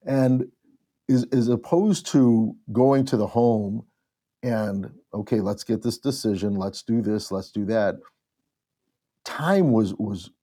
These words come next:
probably the most important thing they needed. So I went to the family again the following day,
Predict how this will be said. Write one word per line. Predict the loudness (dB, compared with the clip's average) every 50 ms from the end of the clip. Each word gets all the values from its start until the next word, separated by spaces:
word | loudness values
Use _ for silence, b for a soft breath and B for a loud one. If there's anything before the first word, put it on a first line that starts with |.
| _ _
probably | -2 2 2 4 4
the | 4 4
most | 2 2 0 -2
important | -4 -4 -2 -2 -2 -2 -2
thing | -2 -2 -2 0
they | 0 -2 -2
needed. | -4 -4 -4 -6 -6 -8 -10 -12 _ _ _ _ _ _ _ _ _ _ _ _ _ _ _ _ _ _ _ _ _ _
So | -2 0
I | 2
went | 2 2 2 2
to | 2 2
the | 2
family | 2 0 0 0 2 2 2 2 2
again | 0 2 2 2 2 4 2 2 2 0 -2
the | -4 -6
following | -4 -2 0 2 2 2 2 0 -2 -4 -4
day, | -6 -6 -6 -6 -6 -6 -6 -6 -8